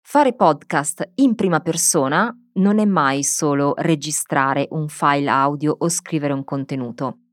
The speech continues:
È un viaggio di riscoperta interiore che porta a una potente evoluzione personale. È un processo di crescita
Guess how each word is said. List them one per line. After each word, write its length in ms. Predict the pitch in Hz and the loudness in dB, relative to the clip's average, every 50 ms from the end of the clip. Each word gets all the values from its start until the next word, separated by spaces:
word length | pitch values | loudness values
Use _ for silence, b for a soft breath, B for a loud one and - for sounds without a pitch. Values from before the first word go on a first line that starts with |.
| _ _ - 208 | _ _ 0 2
È 100 | 220 254 | 4 4
un 160 | 285 254 220 | 4 2 2
viaggio 460 | 196 214 202 233 254 233 226 - 285 | 2 2 2 0 0 -2 -2 0 0
di 260 | 269 202 202 208 226 - | 0 0 0 -2 -2 -2
riscoperta 760 | - - 208 214 - - - - 208 - 185 160 165 190 - | -2 -2 -2 -2 -2 -2 -2 -4 0 2 2 2 2 0 -2
interiore 680 | 185 175 175 170 185 165 151 135 131 123 120 131 135 170 | -2 -2 -2 -2 -2 -2 0 0 0 0 0 -2 -4 -2
che 140 | - 220 | -2 -4
porta 520 | 220 - 214 165 143 139 170 - - 165 - | -2 2 4 4 4 2 0 -2 -2 -2 -2
a 160 | - 185 196 | 0 0 0
una 260 | 196 196 202 180 175 175 | 0 0 0 0 -2 -2
potente 720 | 180 196 190 190 - 214 214 226 240 233 240 240 - - | -2 -2 -2 0 0 0 0 0 0 0 -2 -2 0 0
evoluzione 600 | 175 160 151 151 160 156 - - - 156 156 156 | -2 -2 0 -2 -2 -2 -2 -4 -4 -2 -4 -4
personale. 720 | - 143 143 - - - 147 127 117 117 113 113 - - _ _ _ _ | -4 -4 -4 -4 -4 -4 -4 -4 -4 -4 -6 -6 -8 -10 _ _ _ _
È 140 | - 247 247 | 0 2 2
un 160 | 254 262 247 | 2 2 0
processo 480 | 233 240 233 240 - 240 247 - 269 262 | -2 -4 -2 -2 -2 -2 -2 -2 -2 -2
di 120 | 196 190 | -2 -2
crescita 600 | - - 190 180 - - - 160 - - 131 - | 0 0 0 0 0 0 -2 -2 -2 -2 -2 -2